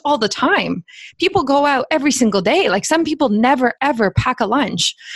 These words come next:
So they'll just go to cafes or they'll go, they, they even get, like, breakfast on the way, right? Whether it's, like, a bagel and a coffee. So it's a very, very big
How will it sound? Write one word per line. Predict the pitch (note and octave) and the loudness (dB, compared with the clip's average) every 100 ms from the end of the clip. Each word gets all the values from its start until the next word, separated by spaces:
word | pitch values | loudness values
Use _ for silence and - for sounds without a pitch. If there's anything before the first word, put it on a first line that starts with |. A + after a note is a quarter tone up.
| - | -4
So | B3+ | 0
they'll | A#3+ C4 | 2 2
just | A3+ G#3+ | 0 0
go | G#3+ | 0
to | F#3 | 0
cafes | - E3+ - D4+ E4+ D4+ B3+ | -2 -4 -2 0 2 2 2
or | - G3+ | 0 0
they'll | F#3+ F#3 | 2 0
go, | F3+ F#3+ F#3 F#3 F#3 - - - | 0 0 2 0 -2 -10 -20 -6
they, | - G#3+ | -4 -4
they | A3 G#3+ | 0 0
even | A3+ A3+ | 2 2
get, | G#3+ G3+ | 2 0
like, | - F#3 - - | -2 -4 -6 -10
breakfast | E3+ G#3+ - A3+ | -4 -4 0 0
on | A3+ | 2
the | F#3+ | 0
way, | F#3 A3+ C4 C4 | 2 2 2 2
right? | A#3+ B3+ | 0 0
Whether | G#3+ G3 F#3+ | 0 0 0
it's, | F#3+ | 0
like, | F#3 | -2
a | |
bagel | F3 G3 F#3+ F#3 | 0 0 0 0
and | F#3 | -2
a | |
coffee. | - F4 C#4 C#4 B3+ A#3+ A3 - - - | 0 0 0 0 2 4 2 -4 -16 -16
So | - - B3 G#3+ - - | -10 0 2 2 -2 -4
it's | A3 | 0
a | A3 | 0
very, | E3+ E3+ G3+ D#4 D4 | 0 -2 0 2 0
very | F#3 G#3+ A3+ | 0 0 0
big | - F#3 | 0 -2